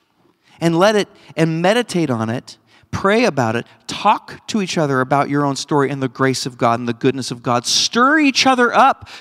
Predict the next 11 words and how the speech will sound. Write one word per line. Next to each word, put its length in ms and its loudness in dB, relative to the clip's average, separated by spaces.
to 160 0
enjoy 400 4
the 80 2
grace 400 0
and 100 -2
the 60 -2
mercy 340 0
of 140 -4
God. 280 4
And 200 2
then 280 2